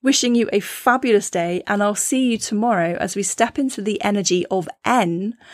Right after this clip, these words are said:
and En is all about nurturing.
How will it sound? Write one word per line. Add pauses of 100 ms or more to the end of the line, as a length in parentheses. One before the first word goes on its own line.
(240)
and
En
is (120)
all
about (300)
nurturing.